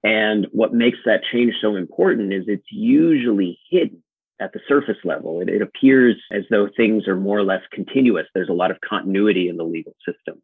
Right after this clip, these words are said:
But if you dig deeper, you recognize that there's actually a lot of rupture and change. And, and you actually need to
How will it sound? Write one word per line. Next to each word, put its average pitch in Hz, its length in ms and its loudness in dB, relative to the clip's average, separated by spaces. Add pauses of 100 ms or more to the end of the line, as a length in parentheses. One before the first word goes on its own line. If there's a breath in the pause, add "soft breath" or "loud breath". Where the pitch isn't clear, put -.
But 92 100 -8
if 87 160 -12
you 87 280 -6
dig 95 260 0
deeper, 104 500 2 (600)
you 101 80 0
recognize 101 560 0
that 90 100 -4
there's 95 160 -2
actually 95 300 0
a 90 80 0
lot 87 140 0
of 80 80 -8
rupture 90 480 -4
and - 120 -14
change. 107 600 -4
And, 85 260 -14
and - 180 -14
you 92 100 -4
actually 95 420 -2
need 92 240 -6
to 95 100 -12